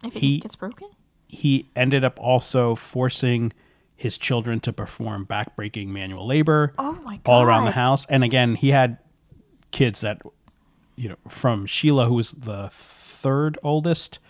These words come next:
Speaker 2: of the seven, he had two, she had two older brothers, and we'll talk about the rest of the kids. And, um,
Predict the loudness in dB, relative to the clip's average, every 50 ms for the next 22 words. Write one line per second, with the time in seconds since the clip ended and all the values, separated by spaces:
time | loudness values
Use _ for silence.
0 | _ _ _ _ _ _ 0 2 4 2 2 2 2 2 2 2 2 2 0 0
1 | -2 -4 _ _ -4 -2 -2 -4 -4 -2 0 2 2 2 0 -4 -6 -6 -6 -6
2 | -4 -4 -2 -2 -4 -4 -4 -4 -4 -4 -6 -6 -8 -8 -10 -12 _ -20 -20 -20
3 | -20 -18 -8 -4 -4 -2 -2 -2 0 2 2 0 0 0 -4 -6 -6 -8 -10 -10
4 | -12 -12 -10 -10 -8 -8 -8 -10 -8 -8 -8 -6 -6 -8 -8 -8 -8 -6 -8 -8
5 | -10 -10 -12 -14 -16 -16